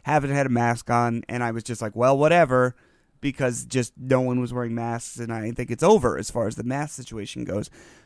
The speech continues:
But I think my voice is fucked up in part because when you're, like, on a dance floor or something, you have to yell at each other to talk.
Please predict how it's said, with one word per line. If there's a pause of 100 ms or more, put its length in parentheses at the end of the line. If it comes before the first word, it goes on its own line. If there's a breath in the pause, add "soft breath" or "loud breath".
(120)
But (600)
I
think
my
voice
is
fucked
up
in
part
because (460 soft breath)
when
you're,
like,
on
a
dance
floor
or
something,
you
have
to
yell
at
each
other
to
talk.